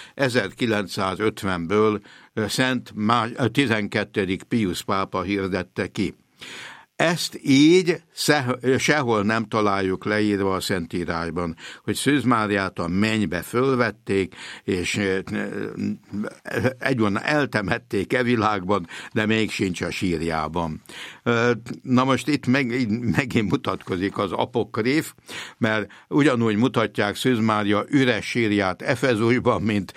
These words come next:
ö, Jeruzsálemben. Hát ezek nem mindenben kell nekünk dol-, dönteni, és nem mindent kell nekünk egészen pontosan tudnunk.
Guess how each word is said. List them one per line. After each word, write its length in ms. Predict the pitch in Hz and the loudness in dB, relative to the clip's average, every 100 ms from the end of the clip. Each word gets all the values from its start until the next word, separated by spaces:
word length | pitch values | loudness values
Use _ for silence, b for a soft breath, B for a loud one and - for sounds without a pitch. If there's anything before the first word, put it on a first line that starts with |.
| B B | B B
ö, 300 | 113 107 101 101 120 110 101 | 0 2 2 0 0 0 2
Jeruzsálemben. 1160 | 107 107 85 90 85 82 82 80 82 80 76 - B B B | 2 2 -2 -2 0 -2 -4 -4 -6 -8 -10 -16 B B B
Hát 500 | 131 156 156 - 135 | -2 0 0 -4 -6
ezek 300 | - 131 113 | -2 0 0
nem 240 | 107 123 113 | 0 0 0
mindenben 640 | 104 95 92 90 92 90 | 0 0 -2 0 -2 -4
kell 220 | - 92 | -4 -4
nekünk 420 | 90 85 98 85 | -4 -4 -4 -2
dol-, 320 | 85 98 98 98 | 0 2 0 0
dönteni, 720 | 113 92 110 110 104 117 117 | -2 2 2 2 0 0 2
és 180 | 117 98 | 0 0
nem 180 | 113 110 | -2 0
mindent 440 | 95 92 92 85 | -2 -2 -2 -4
kell 220 | - 101 95 | -2 -2 -2
nekünk 360 | 90 95 87 | -4 -6 -4
egészen 580 | - 104 98 - 90 85 | -4 -2 -2 -2 -6 -4
pontosan 640 | 104 95 - 92 98 87 82 | -2 -2 -4 -4 -4 -4 -2
tudnunk. 520 | 95 76 85 80 | -4 -2 -4 -6